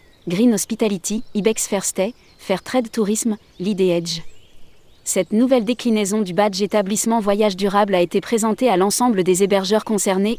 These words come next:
et présents sur la plateforme, soit plus de un million deux cent cinquante mille hébergements dans le monde, qui ont partagé des informations sur leurs pratiques durables. Dans les prochaines semaines,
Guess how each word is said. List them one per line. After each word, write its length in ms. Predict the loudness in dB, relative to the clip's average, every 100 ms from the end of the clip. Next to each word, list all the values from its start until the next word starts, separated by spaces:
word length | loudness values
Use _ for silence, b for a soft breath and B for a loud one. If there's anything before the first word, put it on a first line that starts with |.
| -2
et 80 |
présents 340 | -2 -2 0 -2
sur 160 | 0
la 100 | 0
plateforme, 640 | 0 -2 -2 0 2 2 -2 B B
soit 240 | -4 -2
plus 220 | 0 -2 0
de 120 | 0
un 80 | 2
million 300 | 2 2 0
deux 140 | 2
cent 160 | 2 2
cinquante 440 | 0 -2 -2 0
mille 140 | 2 2
hébergements 480 | 2 2 2 2 4
dans 120 | 4
le 100 | 4
monde, 280 | 4 2 -2 b b b
qui 100 | -2
ont 100 | 0
partagé 440 | 0 0 0 0
des 160 | 0 0
informations 580 | 0 0 0 -2 -2 -4
sur 160 | -2
leurs 140 | -2 -2
pratiques 360 | -6 -4 -6
durables. 460 | -4 -2 -2 -4 -10 _ _ _ -20 _ _ _ _ -6
Dans 140 | 0
les 120 | 2 0
prochaines 420 | 0 0 2 2
semaines, 440 | 2 0 2 2